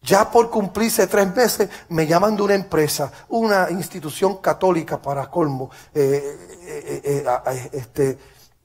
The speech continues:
Catholic Charities. Me llamaron, "Aquí tenemos su resumen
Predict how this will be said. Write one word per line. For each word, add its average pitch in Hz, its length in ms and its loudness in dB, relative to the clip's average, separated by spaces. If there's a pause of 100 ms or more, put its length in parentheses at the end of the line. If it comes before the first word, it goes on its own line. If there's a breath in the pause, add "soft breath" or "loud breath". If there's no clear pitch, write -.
(200)
Catholic 170 340 0
Charities. 135 640 0 (380 loud breath)
Me 165 160 2
llamaron, 185 540 6 (160 loud breath)
"Aquí 175 240 0
tenemos 214 340 4
su - 160 -6
resumen 175 560 0